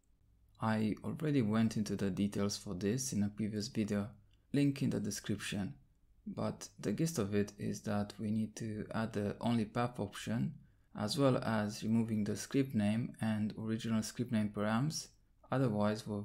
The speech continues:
vulnerable to a cross-site scripting attack.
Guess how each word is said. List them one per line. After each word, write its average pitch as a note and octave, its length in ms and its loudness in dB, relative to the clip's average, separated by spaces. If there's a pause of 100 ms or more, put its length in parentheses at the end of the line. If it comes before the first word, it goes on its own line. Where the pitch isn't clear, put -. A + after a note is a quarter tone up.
vulnerable A2 440 2
to G#2 200 -4
a G2+ 40 0
cross-site G#2+ 520 -2
scripting G2+ 500 0
attack. G2 440 -4